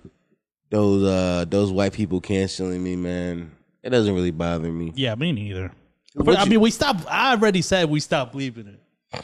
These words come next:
Speaker 1: Yeah,
Speaker 2: It's like,
Speaker 1: no.
Speaker 2: clearly, we're just like, it is what it is.
Speaker 1: Yeah, no, come get it back in blood,
Speaker 2: Yeah,
Speaker 1: pussy.
Speaker 2: <laughs> that's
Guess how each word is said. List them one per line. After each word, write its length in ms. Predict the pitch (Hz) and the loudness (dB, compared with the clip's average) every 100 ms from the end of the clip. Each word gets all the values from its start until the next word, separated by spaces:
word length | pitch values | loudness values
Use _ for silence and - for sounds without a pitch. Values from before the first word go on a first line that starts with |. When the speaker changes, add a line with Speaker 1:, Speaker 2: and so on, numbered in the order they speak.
| - _ | -14 _
Speaker 1:
Yeah, 120 | 123 151 | 4 6
Speaker 2:
It's 80 | |
like, 80 | 156 | 6
Speaker 1:
no. 200 | 160 135 - | 6 6 6
Speaker 2:
clearly, 300 | 254 180 151 | 4 2 2
we're 200 | 156 151 | 2 2
just 260 | 143 139 | -2 -2
like, 220 | 143 127 | -2 0
it 80 | 139 | -2
is 120 | 151 143 | 0 0
what 120 | 131 | 0
it 140 | 127 | 0
is. 540 | 143 135 110 101 - - _ - | 0 0 -2 -6 -10 -14 _ 2
Speaker 1:
Yeah, 280 | 120 143 | 6 6
no, 260 | 139 143 143 | 6 4 2
come 140 | 156 143 | 0 2
get 100 | 156 | 2
it 80 | |
back 160 | 143 143 | 4 2
in 80 | 135 | 4
blood, 240 | 147 147 | 4 4
Speaker 2:
Yeah, 40 | 131 | 4
Speaker 1:
pussy. 280 | 139 147 | 4 2
Speaker 2:
<laughs> 40 | 151 | 0
that's 380 | 185 143 131 | 2 0 -2